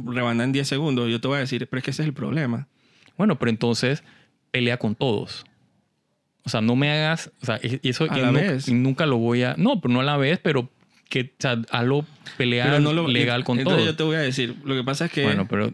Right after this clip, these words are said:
Speaker 2: entonces quita otra porquería en otro lado
Speaker 1: en
Speaker 2: más
Speaker 1: Fantastic
Speaker 2: adelante de la
Speaker 1: Four,
Speaker 2: película.
Speaker 1: Fantastic Four no quieren mostrar tanto los poderes. Él nada más están como un tease. Entonces yo
Speaker 2: Bueno,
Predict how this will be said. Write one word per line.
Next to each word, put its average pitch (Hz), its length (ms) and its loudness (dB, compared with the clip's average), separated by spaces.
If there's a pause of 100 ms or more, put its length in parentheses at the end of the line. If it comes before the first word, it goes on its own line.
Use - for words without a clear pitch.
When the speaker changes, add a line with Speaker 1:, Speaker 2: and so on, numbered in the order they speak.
Speaker 2:
entonces 117 400 -2
quita 165 560 0
otra 151 320 -2
porquería 123 360 -2
en 131 100 2
otro 123 200 0
lado 123 180 2
Speaker 1:
en 123 60 0
Speaker 2:
más 127 100 2
Speaker 1:
Fantastic 123 160 2 (180)
Speaker 2:
adelante 123 40 0
de 120 60 0
la 117 80 4
Speaker 1:
Four, - 100 0
Speaker 2:
película. 110 320 -2
Speaker 1:
Fantastic 131 460 -4
Four 139 360 -2
no 139 240 -2
quieren 139 480 -2 (180)
mostrar 127 520 -4
tanto 135 300 -2
los 139 100 -4
poderes. 120 260 -4
Él 135 60 -2
nada 147 100 0
más 160 140 0
están 160 140 -2
como 156 180 0
un 123 100 0
tease. 123 340 -4 (680)
Entonces 135 300 -2
yo 139 60 0
Speaker 2:
Bueno, - 20 0